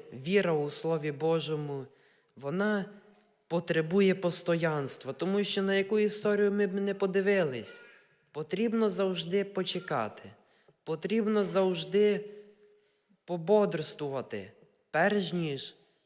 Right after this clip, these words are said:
прийде те, що ми просимо від Бога. І знаєте, один проповідник, якого звати Кеннет Хейгін,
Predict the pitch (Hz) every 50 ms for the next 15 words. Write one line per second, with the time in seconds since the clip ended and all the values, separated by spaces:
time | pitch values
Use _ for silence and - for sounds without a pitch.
0 | _ _ - 147 143 143 139 143 139 180 190 185 185 185 156 156 151 147 - 151
1 | 156 156 151 147 - 147 147 143 139 143 - 143 135 127 110 - - - _ _
2 | _ _ _ _ _ _ _ _ _ _ _ _ _ - 120 123 139 139 135 139
3 | 131 143 139 131 127 123 110 98 95 - - - - - - - _ - - 127
4 | 131 123 139 170 175 180 180 175 175 - - 170 160 - - - - 143 139 151
5 | 160 156 156 147 135 - - - - - 147 143 139 - 147 147 151 175 185 180
6 | 147 151 139 117 95 - - - _ - - 120 - - 135 131 131 127 120 110
7 | - - - - 117 127 143 143 139 143 139 127 - - 170 165 160 156 156 147
8 | - - - - 175 175 175 170 156 139 139 120 110 104